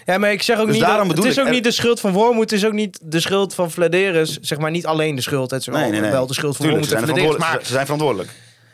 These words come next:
Speaker 1: het is gewoon een he-, hele situatie bij elkaar wat je eigenlijk met elkaar hebt gecreëerd, omdat je ervoor hebt gekozen om niet vroeg door te selecteren, denk ik. Want je had gewoon, eh, na die zeven nederlagen had je niet moeten zeggen, "Ja, er lag een Danny Buis", want er was geen mis-,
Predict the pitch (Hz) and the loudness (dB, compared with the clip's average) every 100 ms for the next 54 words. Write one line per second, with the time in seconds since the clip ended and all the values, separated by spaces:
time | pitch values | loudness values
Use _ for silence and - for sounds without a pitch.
0 | _ - 170 220 - 196 190 196 180 175 | _ -6 0 0 2 2 2 0 2 2
1 | 170 185 240 208 - 202 180 185 214 - | 2 2 2 0 0 0 2 2 0 0
2 | 160 175 156 185 196 190 156 151 156 180 | 2 4 4 2 0 2 0 0 0 0
3 | 185 180 170 151 180 196 180 139 - 151 | -2 -2 0 0 0 2 0 -2 -6 -2
4 | 160 202 170 156 151 160 151 160 156 156 | 0 0 0 0 0 -2 -4 0 2 0
5 | - - 170 170 156 147 151 175 - 170 | -2 -2 2 2 0 -2 -2 -4 -6 -6
6 | 151 143 170 170 135 127 123 - 127 127 | -2 0 0 0 -4 -4 -6 -6 -6 -6
7 | 127 131 123 117 127 143 196 202 220 214 | -2 -2 -2 -6 -6 -2 -2 0 -2 0
8 | 202 196 185 165 175 185 170 165 185 165 | 2 2 4 4 2 0 0 0 2 2
9 | 165 185 151 139 131 143 160 160 165 180 | 0 2 2 2 0 0 0 2 2 2
10 | 170 170 151 160 151 156 156 143 160 151 | 2 0 0 0 0 0 -2 0 -2 0
11 | 147 156 143 170 151 139 143 151 139 147 | 0 0 2 2 0 -2 -2 0 0 0
12 | 156 185 | 0 0